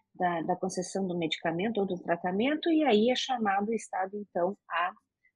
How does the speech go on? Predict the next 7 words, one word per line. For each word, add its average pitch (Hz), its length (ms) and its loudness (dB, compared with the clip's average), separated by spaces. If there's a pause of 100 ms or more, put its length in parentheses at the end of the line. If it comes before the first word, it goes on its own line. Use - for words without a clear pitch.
(120)
proceder 190 720 6
à, 196 340 2
à 196 100 0
entrega 180 480 0
desse 175 280 -2
medicamento. 175 640 -6 (220)
Ah, 233 760 10